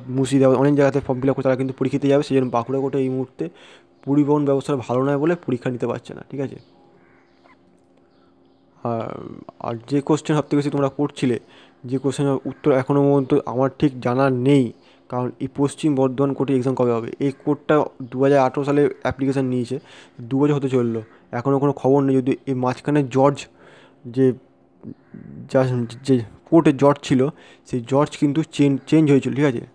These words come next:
একটু নতুন জর্জ এসেছিলো। তো যাই হোক, সেই পরিস্থিতির জন্য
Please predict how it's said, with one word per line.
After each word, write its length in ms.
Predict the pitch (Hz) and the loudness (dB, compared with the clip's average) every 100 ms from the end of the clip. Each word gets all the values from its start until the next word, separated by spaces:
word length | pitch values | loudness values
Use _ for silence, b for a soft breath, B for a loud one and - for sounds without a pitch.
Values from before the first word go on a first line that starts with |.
| - | -16
একটু 200 | 120 135 | -4 -2
নতুন 320 | 135 156 139 | 0 0 2
জর্জ 220 | 135 139 | 2 4
এসেছিলো। 340 | 139 131 143 165 | 2 0 -2 -2
তো 400 | - - - 131 | -6 -20 -8 2
যাই 140 | 135 | 4
হোক, 120 | 147 147 - | 4 0 -8
সেই 280 | - 139 135 - - | 0 2 0 -4 -4
পরিস্থিতির 480 | 139 131 135 135 127 | -2 -2 -4 -4 0
জন্য 320 | 135 139 | 2 4